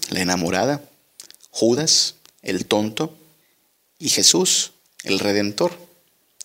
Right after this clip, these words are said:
Dejemos que el pasaje nos lo presente tal como los he mencionado. Mateo capítulo veintiséis, dice el versículo seis en adelante.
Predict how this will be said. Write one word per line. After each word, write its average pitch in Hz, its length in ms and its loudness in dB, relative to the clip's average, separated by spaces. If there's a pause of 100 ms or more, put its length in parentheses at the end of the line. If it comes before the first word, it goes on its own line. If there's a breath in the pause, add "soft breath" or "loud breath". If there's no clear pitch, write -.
(280)
Dejemos 143 440 0
que - 140 -2
el 101 100 0
pasaje 113 440 -2
nos 101 180 -2
lo 101 160 -2
presente 101 640 -2 (360 loud breath)
tal 107 140 -2
como 98 200 -2
los 92 200 2
he 101 60 0
mencionado. 92 640 -2 (560 loud breath)
Mateo 151 340 -2
capítulo 117 680 -2 (200)
veintiséis, 92 1080 2
dice 113 220 2
el 117 100 0
versículo 104 480 0
seis - 500 4
en 101 140 -2
adelante. 90 520 -2